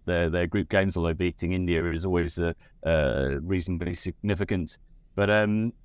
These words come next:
uh, yeah, semi-final later this week, and then, uh, expectation, I guess, of, uh,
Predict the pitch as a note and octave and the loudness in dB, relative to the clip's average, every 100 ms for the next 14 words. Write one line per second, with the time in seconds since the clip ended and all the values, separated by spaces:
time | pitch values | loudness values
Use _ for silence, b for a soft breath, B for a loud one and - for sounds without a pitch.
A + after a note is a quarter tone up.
0 | - G#2 G2+ G#2+ F#2+ - C3 A#2 - A#2+ | -6 -4 0 0 0 -2 0 0 2 2
1 | A2+ A2 G#2+ G#2 - A2+ A#2+ - G#2+ G#2+ | 2 2 0 -2 -2 0 0 0 -2 -2
2 | - A#2 A#2 - - A2 A2 A2+ A#2 A#2+ | 0 0 0 -2 -2 0 2 2 2 0
3 | - G#2+ - _ - E2 G#2 - A#2 C3+ | -2 -8 -8 _ -16 -8 -8 -4 -2 2
4 | C3+ - C3 A2+ B2+ D3+ D3 - C#3+ B2+ | 2 2 2 2 4 2 2 0 0 0
5 | C#3+ C#3+ | 4 4